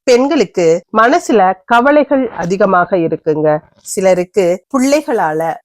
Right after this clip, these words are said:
கவலைப்படக்கூடிய அமைப்பு இருக்கு. விட்டு கொடுத்து போறது நல்லது. மாணவர்களுக்கு கல்வியில சிறப்பான முன்னேற்றம் இருக்குங்க. ஆசிரியர்களோட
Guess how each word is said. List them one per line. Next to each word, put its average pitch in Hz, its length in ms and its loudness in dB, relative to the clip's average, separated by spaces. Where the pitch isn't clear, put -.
கவலைப்படக்கூடிய 190 760 -6
அமைப்பு 156 400 -6
இருக்கு. 156 360 -6
விட்டு 233 300 -6
கொடுத்து 240 300 -8
போறது 151 400 -4
நல்லது. 147 440 -4
மாணவர்களுக்கு 196 960 0
கல்வியில 269 500 0
சிறப்பான 311 580 -6
முன்னேற்றம் 185 580 -8
இருக்குங்க. 147 480 -10
ஆசிரியர்களோட 185 880 -6